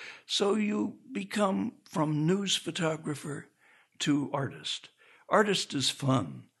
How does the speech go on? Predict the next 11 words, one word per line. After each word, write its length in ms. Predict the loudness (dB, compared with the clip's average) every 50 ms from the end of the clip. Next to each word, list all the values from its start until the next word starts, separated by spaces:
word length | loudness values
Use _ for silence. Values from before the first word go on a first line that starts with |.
| _ _ _ _ -6
It's 200 | -4 -2 -2 -2
a 60 | -2
lot 280 | 0 0 0 0 0
of 80 | -2 -4
fun, 440 | -4 -6 -8 -8 -8 -12 -16 -18 -18 -20 _ _ -20 -20 -20 -20 _ _ _
but 120 | -6 -4 -4
it 140 | -4 0
doesn't 380 | 0 0 2 2 2 0 0 -2
pay 300 | -4 -2 -2 -2 -2 -4
as 220 | -6 -8 -10 -8
much, 380 | -8 -8 -10 -10 -10 -10 -10 -10